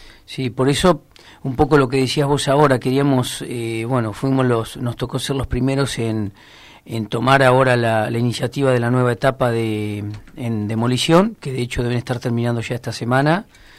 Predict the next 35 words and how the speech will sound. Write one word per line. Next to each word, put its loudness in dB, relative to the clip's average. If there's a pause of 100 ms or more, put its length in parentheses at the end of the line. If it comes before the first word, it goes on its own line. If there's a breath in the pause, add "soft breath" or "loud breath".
(500 loud breath)
Comenzamos 0
con -4
una -2
autorización -4
pa-, -2
ahora 0
para -2
el -4 (300)
tres -2
de -2
abril 2 (680 loud breath)
y 0
rápidamente 4
se 0
comenzó -2
con -4
todo, -2
una -2
vez -6
cumplimentado -4
todo, 0
eh, -6 (520)
con -4
los -6
trabajos -2
para, -4
para -6
no, 0
no 4
correr 4
como -2
fue -4
el -2
año -2
pasado. -8